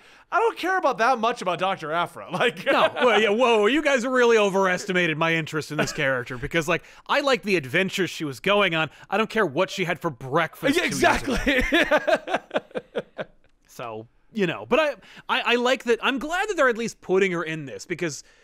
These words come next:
Speaker 2: she is, o-, out of all of the, like, Star Wars replacement expanded universe main trilogy comics that they've put out, her inclusion is always a welcome one.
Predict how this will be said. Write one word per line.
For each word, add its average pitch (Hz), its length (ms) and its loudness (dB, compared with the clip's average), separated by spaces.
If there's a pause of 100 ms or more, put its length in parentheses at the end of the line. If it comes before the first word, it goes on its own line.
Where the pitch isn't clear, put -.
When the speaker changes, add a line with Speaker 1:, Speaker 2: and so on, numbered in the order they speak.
(140)
Speaker 2:
she 240 460 -4
is, 202 340 2 (200)
o-, 190 60 -4
out 196 260 2
of 202 120 2
all 247 200 4
of 185 140 -2
the, 175 200 -4
like, 139 340 -4 (340)
Star 180 540 -2
Wars 165 640 -2 (280)
replacement 170 960 -6
expanded 165 580 -4
universe 151 600 -2 (340)
main 165 380 -2
trilogy 143 800 -4
comics 160 520 -4
that 139 60 -14
they've 127 200 -10
put 147 180 -6
out, 143 320 -2 (1080)
her 190 240 2
inclusion 202 600 -4
is 151 140 -4
always 147 420 0 (160)
a 143 60 -2
welcome 123 420 -8
one. 92 220 -20